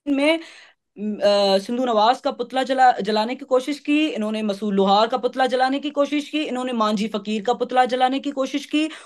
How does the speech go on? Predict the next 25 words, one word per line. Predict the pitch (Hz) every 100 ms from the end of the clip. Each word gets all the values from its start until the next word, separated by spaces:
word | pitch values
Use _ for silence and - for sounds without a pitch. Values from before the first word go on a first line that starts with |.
| -
और | 247
फिर | 247 262
पुलिस | 262 247 285 302
ने | 294
उनको | 247 247
कंट्रोल | 247 214 220 254
किया। | 269 294
लेकिन | 285 262 269
एहतजाज | 214 196 202 233 285 - 190
बल्कि | 196 196 277
इन्होंने | 240 247 269
किया | 294 311 156 - - -
और | 220
अभी | 202 277
भी | 370 359
जो | 302
है, | 254 277 294 - -
अ, | - -
अच्छा, | 214 226
अभी | 220 302
भी | 330
ये | 370
चुप | 381 339 339
नहीं | 339
बैठे, | 311 254 214 156